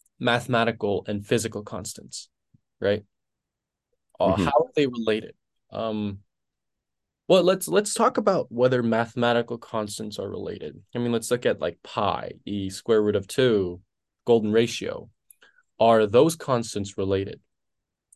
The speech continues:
Speaker 1: And the question that might arise from that is, what do you mean by related? Uh,
Speaker 2: Hmm.
Speaker 1: <laughs> because,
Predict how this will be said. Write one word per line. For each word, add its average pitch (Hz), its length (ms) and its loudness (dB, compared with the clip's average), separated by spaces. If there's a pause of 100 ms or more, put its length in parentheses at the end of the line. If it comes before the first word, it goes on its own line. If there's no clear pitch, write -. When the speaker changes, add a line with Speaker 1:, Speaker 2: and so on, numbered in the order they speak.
(300)
Speaker 1:
And 101 500 0
the 101 100 -4
question 165 340 2
that 127 140 0
might 117 160 -4
arise 107 300 0
from 104 180 -8
that 104 180 0
is, 110 280 -4 (600)
what 92 240 -2
do 113 80 0
you 120 120 0
mean 123 200 0
by 120 100 6
related? 117 640 2 (640)
Uh, 98 380 2 (220)
Speaker 2:
Hmm. 127 100 6 (220)
Speaker 1:
<laughs> - 400 -20
because, 127 580 2